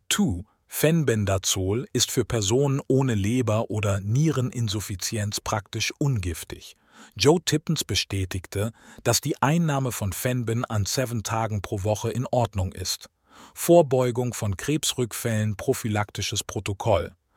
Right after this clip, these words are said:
Fenbendazol two hundred twenty-two Milligramm. Nehmen Sie One-Kapsel dreimal wöchentlich, einmal täglich nach einer fettreichen Mahlzeit.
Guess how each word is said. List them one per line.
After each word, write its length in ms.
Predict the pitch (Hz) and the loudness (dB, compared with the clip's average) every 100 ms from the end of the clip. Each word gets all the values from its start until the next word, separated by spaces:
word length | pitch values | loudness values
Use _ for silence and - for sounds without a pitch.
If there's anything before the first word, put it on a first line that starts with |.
| - - | -20 -20
Fenbendazol 1080 | - - 170 160 147 123 113 - - 117 117 | -2 4 4 4 2 0 -2 -2 -2 0 -2
two 280 | 101 170 160 | -2 -2 0
hundred 460 | 123 117 107 110 - | 0 0 -2 -4 -4
twenty-two 640 | - 131 110 110 - 139 | -2 -2 -2 -4 -4 -4
Milligramm. 720 | 123 127 98 90 90 76 - - _ _ _ - | -4 -2 -2 -2 -2 -2 -6 -20 _ _ _ -4
Nehmen 320 | 120 151 143 | 0 2 2
Sie 160 | 117 113 | 0 0
One-Kapsel 840 | 104 131 127 - 131 - 104 107 - - - | 2 2 0 -2 -4 -2 0 -2 -4 -16 -2
dreimal 520 | - 123 127 110 95 | 4 4 4 0 2
wöchentlich, 600 | 135 - 104 87 90 - - | 2 2 -4 -6 -8 -6 0
einmal 400 | 123 131 113 104 | 0 2 -2 -2
täglich 640 | - 151 147 - 98 - | -2 -2 -2 -2 -4 -2
nach 180 | 117 104 | -2 -2
einer 300 | - 110 107 | -2 -2 -2
fettreichen 680 | 98 - 135 - 110 98 113 | -2 -2 -2 -2 -4 -4 -4
Mahlzeit. 680 | 120 117 80 - 90 - | 2 2 2 -2 -6 -10